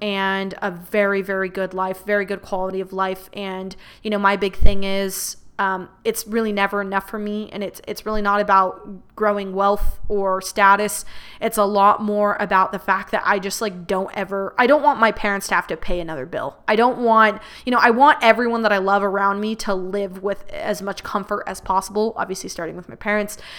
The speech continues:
And so, like, this app is gonna get me closer to that. And this app is also gonna make people's lives better.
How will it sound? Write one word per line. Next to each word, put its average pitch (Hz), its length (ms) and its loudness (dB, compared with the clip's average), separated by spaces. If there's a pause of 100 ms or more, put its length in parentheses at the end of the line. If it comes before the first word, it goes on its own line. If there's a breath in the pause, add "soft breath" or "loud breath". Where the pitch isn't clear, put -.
(340 loud breath)
And 220 380 4
so, 220 280 6
like, 202 380 2
this 247 180 2
app 220 260 10
is - 100 4
gonna 202 160 -4
get 202 160 0
me 202 80 -8
closer 214 360 0
to 202 100 -4
that. 262 460 8 (420)
And 208 480 0
this 208 220 -4
app 202 240 6
is 196 80 -2
also 202 400 -2
gonna 196 240 -4
make 190 260 -8
people's 185 380 -10
lives 180 340 -4
better. 170 420 -8